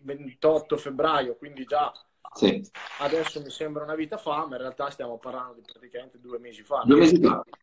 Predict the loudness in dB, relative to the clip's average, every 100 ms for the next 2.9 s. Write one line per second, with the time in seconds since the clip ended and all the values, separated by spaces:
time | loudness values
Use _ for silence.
0 | -20 _ -20 _ _ _ -16 -10 -2 0
1 | 0 -4 _ _ -14 -10 -10 -12 _ _
2 | _ _ -8 -8 -4 -2 -2 -4 -8